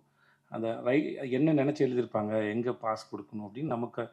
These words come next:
அதை எழுதி அவருக்கு ஒரு டைம் எடுக்கும். So, அந்த சீன் வந்து நானே எழுதுனதுனால என்னால அதோட ஈஸியா பேச முடிஞ்சது, மெமரைஸ் பண்ண வேண்டிய அவசியம் இல்ல. So, அப்படி வச்சு என்ன எடுத்தாரு. அப்புறம் வந்து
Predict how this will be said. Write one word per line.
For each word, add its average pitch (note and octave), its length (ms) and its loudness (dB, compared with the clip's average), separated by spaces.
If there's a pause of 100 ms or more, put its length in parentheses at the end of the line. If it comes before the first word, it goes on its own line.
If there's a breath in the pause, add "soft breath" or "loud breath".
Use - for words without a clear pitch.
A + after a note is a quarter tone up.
(420 soft breath)
அதை A#2 120 0
எழுதி B2+ 220 6
அவருக்கு C3+ 260 4
ஒரு A2 100 0
டைம் A#2 240 -2
எடுக்கும். - 360 -14
So, - 160 -10
அந்த A2+ 160 -6
சீன் D#3 300 -6
வந்து B2 200 -10
நானே B2 360 -4
எழுதுனதுனால A#2 580 -6 (840 soft breath)
என்னால C#3+ 360 6
அதோட A2+ 240 2 (720)
ஈஸியா C3+ 400 2
பேச B2 280 2
முடிஞ்சது, G#2+ 380 -2 (120)
மெமரைஸ் C#3 360 2
பண்ண G#2+ 140 -8
வேண்டிய G2+ 200 -6
அவசியம் G2+ 380 -10
இல்ல. F2 140 -20 (800 soft breath)
So, - 180 -8
அப்படி A#2+ 240 2
வச்சு A#2 260 4
என்ன A#2+ 140 4
எடுத்தாரு. G#2+ 440 -4
அப்புறம் B2 380 -4
வந்து A#2 260 0